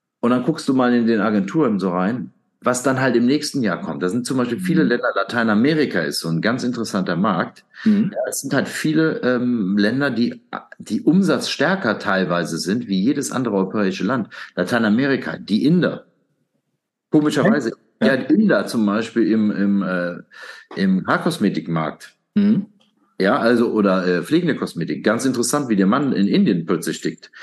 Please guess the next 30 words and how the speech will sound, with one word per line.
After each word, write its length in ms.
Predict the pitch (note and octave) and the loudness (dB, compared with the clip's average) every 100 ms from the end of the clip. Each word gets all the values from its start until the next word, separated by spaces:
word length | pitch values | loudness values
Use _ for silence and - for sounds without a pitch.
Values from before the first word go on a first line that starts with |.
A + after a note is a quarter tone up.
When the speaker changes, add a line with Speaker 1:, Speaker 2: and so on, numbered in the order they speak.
| - | -8
Speaker 1:
Ne, 100 | - | 0
es 180 | E3+ E3 | 0 2
hat 140 | D3+ D3+ | -2 -2
sich 160 | B2 | -2
auch 140 | C#3+ - | -2 0
da 240 | D#3 E3+ | 0 2
gedreht. 460 | C#3 G#2+ F2+ F2+ F2+ | 0 -2 0 0 0
Und 140 | G2+ | -2
das 80 | G2 | -2
sind 100 | B2 | -2
einfach, 420 | G#2 C3 C3+ A2+ G#2+ | 0 0 0 -2 0
äh, 220 | A#2 A2+ - - - | 0 0 -4 -16 -10
Sachen, 460 | - G#2+ D3+ F3+ C#3+ | -2 0 2 2 2
wo 80 | |
man 240 | C3+ A#2+ A2+ | 2 2 2
dann 160 | G#2+ | 2
den 120 | A2 G2+ | 2 2
Markt 260 | G2 G2+ | 0 0
beobachtet, 500 | F2+ D3 F3 - - | 0 2 0 -2 -4
wo 60 | A#2 | 0
man 160 | G2 | 0
Trends 340 | F#2 A2+ C#3 - | 0 -2 -2 0
beobachtet, 540 | D#3 D#3 D#3+ D#3 C3+ | 0 0 -2 -2 -2
wo 40 | A2+ | 0
man 140 | G#2+ | 2
sagt, 220 | G2+ G#2 | 2 -2
okay, 500 | - - C#3+ D#3+ F3+ - - - - _ | -6 0 2 2 -2 -10 -20 -18 -18 _
oder 240 | - G#2+ G#2 | -2 0 0
in 80 | A2 | 2
Amerika, 640 | A#2+ E3 E3+ - D#2+ C#2 | 2 2 2 0 -4 -6